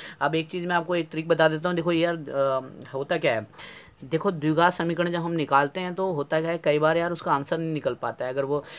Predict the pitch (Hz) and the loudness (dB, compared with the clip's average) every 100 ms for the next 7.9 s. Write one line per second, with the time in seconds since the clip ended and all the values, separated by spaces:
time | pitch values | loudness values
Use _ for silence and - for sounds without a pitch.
0 | - - 139 131 131 - 123 139 185 180 | -18 -8 -4 -4 -6 -8 -6 -4 -4 -6
1 | 160 156 143 165 165 160 151 143 139 139 | -8 -4 -2 0 -2 -2 -2 0 0 0
2 | 151 160 147 139 131 135 151 147 147 131 | -2 -4 -6 -4 -2 0 -2 0 -2 2
3 | 156 147 131 135 160 143 131 139 139 139 | 2 2 0 -4 -2 2 2 0 -2 -2
4 | 123 135 160 180 - - - 143 131 131 | -4 -2 0 0 -2 -20 -8 -6 -4 -4
5 | 135 135 175 - 139 147 160 151 165 175 | -4 -4 -6 -2 -2 2 2 2 0 0
6 | 156 165 151 147 170 170 160 151 180 170 | -2 -6 -6 -6 -4 -2 0 2 2 2
7 | 143 151 185 185 175 175 160 165 160 | 2 0 -4 2 4 4 0 -2 -6